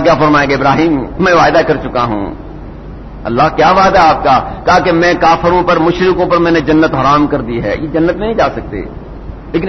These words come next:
ایک شرط ہے۔" یہ اللہ کی آیات کا انکار کرنے والے متکبر لوگ یہ جنت میں جا سکتے ہیں۔ ایک شرط ہے، اللہ فرماتے یہ پوری کر دو، بھی ان کو داخل کر دیں گے ہم۔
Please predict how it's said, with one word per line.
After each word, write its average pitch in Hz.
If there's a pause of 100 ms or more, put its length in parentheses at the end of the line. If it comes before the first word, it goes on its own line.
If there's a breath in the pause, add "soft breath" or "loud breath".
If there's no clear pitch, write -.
ایک 185
شرط 160
ہے۔" - (720 loud breath)
یہ 185
اللہ 220
کی 220
آیات 208
کا 208
انکار 214
کرنے 208
والے 208
متکبر 214
لوگ 226
یہ 214
جنت 208
میں 233
جا 226
سکتے 233
ہیں۔ 220
ایک 247
شرط 254
ہے، 240
اللہ 240
فرماتے 240
یہ 240
پوری 254
کر 247
دو، 247
بھی 247
ان 247
کو 233
داخل 220
کر 190
دیں 165
گے 156
ہم۔ 107